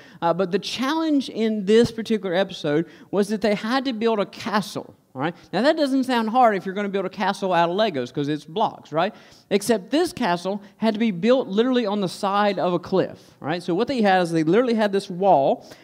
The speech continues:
and you had to build your castle stuck to the side of this cliff. Except the trick is that the Legos that you're building onto are not the side that you stick to. They're the flat side, right? Uh, with a few exceptions. And so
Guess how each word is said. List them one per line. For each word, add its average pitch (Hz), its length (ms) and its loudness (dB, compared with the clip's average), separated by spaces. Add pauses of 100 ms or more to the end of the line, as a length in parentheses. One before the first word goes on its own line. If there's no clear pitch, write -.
and 196 140 4
you 226 80 6
had 233 100 6
to 196 80 2
build 226 400 0
your 247 140 -4
castle 185 600 -4 (180)
stuck 254 580 -2
to 240 100 -2
the 190 120 -2
side 196 520 -4
of 165 180 -4
this 165 160 -2
cliff. - 360 -6 (420)
Except 185 320 0
the 208 80 0
trick 311 360 -4
is 190 220 2
that 196 160 -4
the 190 100 0
Legos 233 440 0
that 208 80 -4
you're 185 180 -2
building 214 520 -2 (220)
onto 190 680 2 (240)
are 170 180 0
not 202 420 0
the 180 100 -2
side 185 480 -2
that 175 120 -2 (120)
you 165 180 -4
stick - 480 -2
to. 123 300 -4
They're 151 180 -2
the 156 80 -6
flat - 480 -10
side, - 420 -12 (160)
right? 143 220 -4 (220)
Uh, 131 40 -6
with 160 280 2
a 156 80 -2
few 220 300 -2
exceptions. 175 640 -2
And 170 100 -6
so 214 160 0